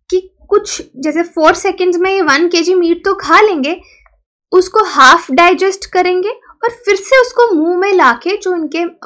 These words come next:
मेंबर्स हैं अपने पैक के, बाकी के जो डॉग्स हैं उनको भी फीड करेंगे। ये, अ, जो एबिलिटी है बहुत सारे बर्ड्स में भी होती है। वो अपने यंग वंस को कैसे फीड करते हैं,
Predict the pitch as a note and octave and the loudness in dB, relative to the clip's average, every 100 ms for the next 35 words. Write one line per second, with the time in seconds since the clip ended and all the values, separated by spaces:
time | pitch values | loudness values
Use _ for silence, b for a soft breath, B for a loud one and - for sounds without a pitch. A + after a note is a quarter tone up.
0 | C4 C4+ B3+ D#4+ E4+ D4 D4 D4 D4 B3+ | -4 -2 0 0 0 -2 -8 -8 -4 0
1 | A#3 - _ C#4+ F4 b b - B3 A3+ | 0 -4 _ -8 -8 b b -4 0 0
2 | - D4+ D4+ D4 C#4 - B3 C#4 B3+ B3 | 0 -2 -2 -4 -6 -10 -8 -4 0 0
3 | B3+ D#4+ G#4 - D4 C#4 C#4+ B3 D4 D#4 | -2 -6 -8 -4 -4 -2 -4 -2 0 0
4 | B3+ A3+ A3+ A3+ D#3 - B B B B3+ | -4 -6 -10 -10 -12 -14 B B B -2
5 | C4+ F#4 A4+ - _ _ - C#4 C#4 C4+ | 0 0 0 -6 _ _ -2 0 0 0
6 | D#4+ C#4 C4 D4+ D4+ E4+ D#4+ F#4+ D4 C#4+ | -4 -4 -4 -4 -2 -2 -2 -4 -4 -6
7 | - C#4+ D#4+ B3+ A#3+ B3 A#3 B3+ B3 A#3 | -6 -4 -4 0 0 0 -2 -2 -2 0
8 | B3 A#3 A3 A3+ A#3+ F#4+ B B B - | -2 -4 -6 -8 -8 -10 B B B -8
9 | B3+ C4 C#4+ C4+ C4 C#4 D4 D4+ - C#4+ | -6 -4 -4 -2 -2 -4 -6 -6 -8 -8
10 | C#4 C#4 D4 D4 C#4 - C#4 C4 E4+ | -8 -8 -10 -8 -8 -8 -10 -8 -8